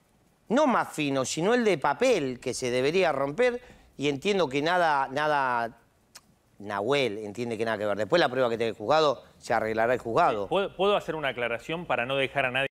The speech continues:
Speaker 2: afuera? Porque la verdad que nosotros seguimos este caso desde hace muchísimos días, lo mismo Ramón, pero quizá hay gente que no sabe ni quién es Colombo, ni Cutaya.
Speaker 1: Dale.
Speaker 2: Es este grupo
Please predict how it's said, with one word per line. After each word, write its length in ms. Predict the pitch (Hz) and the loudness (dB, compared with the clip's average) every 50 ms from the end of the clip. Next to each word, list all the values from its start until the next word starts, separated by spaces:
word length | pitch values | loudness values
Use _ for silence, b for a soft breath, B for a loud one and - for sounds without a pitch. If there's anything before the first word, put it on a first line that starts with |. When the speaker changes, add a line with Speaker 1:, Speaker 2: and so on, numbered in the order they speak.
| - 123 | -4 -4
Speaker 2:
afuera? 360 | 110 - - 175 175 156 - | -4 -2 0 0 2 2 0
Porque 160 | - 107 113 | 0 -2 -2
la 80 | 113 113 | 0 2
verdad 160 | 120 135 151 | 2 2 0
que 80 | 139 131 | -2 -4
nosotros 320 | 113 - 139 131 135 - | -8 -8 -4 -4 -4 -4
seguimos 320 | - 123 123 123 117 - - | -2 -4 -4 -4 -6 -8 -10
este 160 | 110 - 113 98 | -8 -8 -4 -2
caso 240 | 131 123 - 117 | -2 -2 0 -2
desde 140 | 110 104 110 | 0 0 0
hace 160 | 120 - 113 | 0 -2 -4
muchísimos 540 | 107 107 104 - 120 107 - 110 104 107 107 | -6 -6 -8 -8 -10 -8 -6 -4 -2 -2 -2
días, 260 | 117 131 131 131 117 | 0 2 2 4 4
lo 100 | 107 104 | 4 2
mismo 240 | 107 117 113 110 110 | -2 -4 -6 -4 -2
Ramón, 400 | 107 104 107 110 120 135 156 156 B B B B B - | -2 0 -2 -2 -2 -4 -4 -6 B B B B B -2
pero 180 | 120 120 123 | 0 0 2
quizá 240 | 104 127 120 - 160 | 0 -2 -2 2 2
hay 80 | 156 151 | 2 2
gente 280 | - 180 175 147 143 | 0 -2 -2 0 0
que 80 | 110 120 | 0 -2
no 100 | 123 127 | -4 -2
sabe 420 | - - 175 165 143 127 113 101 - - - - - - - - - | 2 4 4 4 4 2 0 -2 -6 -12 -18 -20 -20 -20 -20 -18 -14
ni 160 | 120 123 110 | -12 -8 -2
quién 160 | - 139 139 143 | 0 0 2 2
es 80 | 139 | 2
Colombo, 540 | - 123 123 131 151 165 165 160 143 131 123 | 2 2 4 4 4 2 2 2 0 0 0
ni 120 | 120 113 | -2 -4
Cutaya. 680 | 101 127 120 - - 160 165 165 156 151 147 143 - - - | -8 -8 -4 0 2 2 2 2 0 -2 -2 -4 -6 -6 -2
Speaker 1:
Dale. 260 | 131 147 156 151 165 - | 0 2 2 2 2 0
Speaker 2:
Es 180 | 151 151 - 165 | -2 -2 -2 -2
este 280 | 143 - - 127 127 | -4 -2 -2 -2 0
grupo 640 | 135 165 175 214 208 - - 190 185 190 185 175 - | 2 2 2 2 2 2 2 2 2 2 0 -4 -8